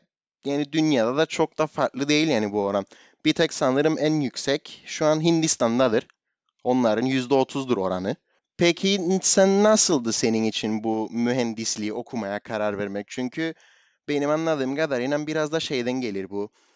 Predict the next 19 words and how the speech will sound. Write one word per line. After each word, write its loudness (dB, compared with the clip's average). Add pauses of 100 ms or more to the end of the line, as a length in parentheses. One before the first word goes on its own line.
İşte -8
küçük -12
yaşlardan -6
falan -4
öyle -2 (200)
kız -6
çocuklarını, -8
erkek -8
çocuklarını -10
bir -10
şekilde -8
kız -6
mesleği, -6
erkek -10
mesleği -8
diye -8
ayırırık -10
ve -4 (480)
bayağı -2